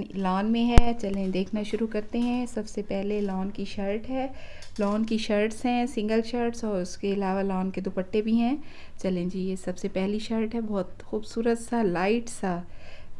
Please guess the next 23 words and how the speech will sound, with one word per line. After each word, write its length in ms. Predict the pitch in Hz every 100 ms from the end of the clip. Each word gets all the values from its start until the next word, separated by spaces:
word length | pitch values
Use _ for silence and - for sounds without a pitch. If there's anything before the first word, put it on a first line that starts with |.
| -
एप्पल, 340 | 196 190 214 208 - 220
एप्पल 280 | 220 240 202
ग्रीन 280 | 190 185 185
कलर 320 | 190 214 226
और 100 | 185
उसके 220 | 185 196
ऊपर 200 | 185 185
ये 200 | 185 233
खूबसूरत 580 | 262 202 - - 233 254
सी 160 | 254 196
बलोची 380 | 185 175 175 175
कढ़ाई 480 | - 185 185 175 220
और 160 | 202 160
मिरर 300 | 180 170 165
वर्क 280 | 170 165 180
है। 160 | 180 185
ये 160 | 190 170
देखें, 280 | - - 180
उसकी 240 | 180 -
आउटलाइन 540 | 170 180 202 202 214 220
बनी 220 | 220 220
हुई 280 | 226 226 233
है, 180 | 240